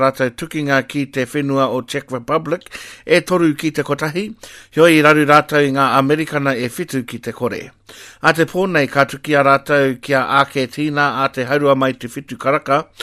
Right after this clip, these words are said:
ki te papatākaro o Rosedale i te raki pai whenua o Tāmaki Makaurau. Me mutu ngā tōkena pango ki te tūranga tuatoru o tā rātou puna, piki ake rānei.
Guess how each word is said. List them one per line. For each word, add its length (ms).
ki 120
te 180
papatākaro 720
o 240
Rosedale 640
i 60
te 100
raki 240
pai 180
whenua 460
o 160
Tāmaki 460
Makaurau. 580
Me 180
mutu 380
ngā 180
tōkena 420
pango 280
ki 140
te 140
tūranga 520
tuatoru 560
o 40
tā 200
rātou 320
puna, 400
piki 320
ake 300
rānei. 460